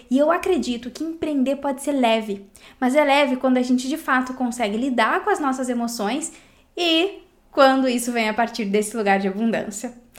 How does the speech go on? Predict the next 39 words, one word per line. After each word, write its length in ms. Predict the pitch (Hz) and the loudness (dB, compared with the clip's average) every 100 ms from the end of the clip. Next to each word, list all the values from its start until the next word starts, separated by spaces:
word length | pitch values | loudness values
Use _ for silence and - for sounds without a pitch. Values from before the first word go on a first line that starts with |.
| - - - - - | -20 -20 -20 -14 4
Eu 160 | 339 | 6
já 340 | 330 277 302 523 | 6 8 8 8
quero 260 | 480 440 | 4 2
te 80 | 427 | 2
avisar 500 | 427 349 262 240 269 | 2 4 4 2 0
que 120 | - | -4
esse 200 | 277 - | -6 -4
podcast, 680 | - 294 - 226 214 254 - | -4 -4 -2 0 0 0 0
ele 160 | 254 269 | 0 2
vai 140 | 277 | 2
ser 140 | 277 | 0
um 120 | 302 330 | -2 0
tanto 400 | 311 339 339 - - - | 0 0 -6 -10 -18 2
profundo, 1200 | 320 359 403 - - 277 285 262 240 214 196 202 | 4 4 2 -4 0 4 6 6 4 4 2 2
então 480 | 254 226 254 320 320 | 2 2 2 0 0
prepare-se 960 | 269 285 392 - - 233 247 254 262 262 | 2 4 2 -2 4 6 6 2 -2 -2
aí 180 | 220 233 | -2 -2
pra 180 | 247 | -4
que 100 | 240 | -6
você 260 | 220 240 247 | -6 -6 -6
possa, 440 | - 208 220 240 - - - - | -4 -4 -4 -8 -10 -18 -20 -8
é, 180 | 220 233 | -2 0
seguir 500 | 240 - 370 285 311 | 0 4 4 4 -2
aqui 240 | 339 - 277 | -2 -2 -2
na 140 | 277 | 0
linha 180 | 262 262 | 0 0
de 80 | 247 | 0
raciocínio 520 | 254 262 254 247 240 | -2 -4 -4 -4 -2
que 80 | 254 | -4
eu 60 | |
vou 140 | 226 226 | -4 -6
trazer 480 | 240 226 208 208 - - - | -4 -2 -2 -4 -10 -20 -6
nessa 240 | 226 220 | -4 -4
conversa 640 | 240 302 302 214 220 - | -2 -2 2 2 2 -2
que 100 | 233 | -6
a 40 | 226 | -6
gente 200 | 202 214 | -6 0
vai 160 | 233 | 0
ter. 320 | 254 - - | 0 -8 -12